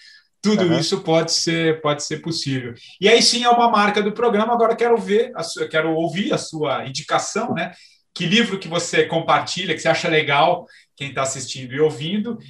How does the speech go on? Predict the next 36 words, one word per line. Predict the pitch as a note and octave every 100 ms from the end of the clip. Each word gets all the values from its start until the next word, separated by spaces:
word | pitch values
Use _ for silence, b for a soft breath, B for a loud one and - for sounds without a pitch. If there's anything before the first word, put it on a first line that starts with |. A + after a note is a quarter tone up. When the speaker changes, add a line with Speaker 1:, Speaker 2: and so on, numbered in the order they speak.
| B
Speaker 1:
e | G3+
depois | G#3+ A3+ A#3 A3+
escolher | A#3 B3 A#3+
uma | B3 C#4
música, | A#3 G3+ - D#3 -
cara, | C#3 A#2
que | A#2 E3+
encerra | E3 - E3+ F3
aqui | E3 -
a | E3
nossa, | E3 D#3 E3 D3+ - B B
a | B2 B2
nossa | C#3 D#3
versão | - C#3+ C3 D3+ D#3 D#3 _ -
podcast | F3+ F3+ D#3+ D3+ D3 - C3+
do | B2+
quarenta | C3 C3 B2+
e |
cinco. | A#2 - G3+ -
Speaker 2:
<laughs> | - - - - _ _ _ _ B B B B
Eu | -
ia, | G3 G#3+ F#3
eu |
ia | F#3+ F#3+
inicialmente | G3+ G3+ E3+ D#3+ F#3+ F#3
falar, | - C#3+ C3 D3+ B2
que | -
primeiro | C3+ B2 F3+ G3
que |
veio | C#3+
na | C3+
cabeça, | B2+ A2 C3+ -
que |
eu | A#2+
gosto | B2+ -
muito, | A2+ C#3 C#3+ -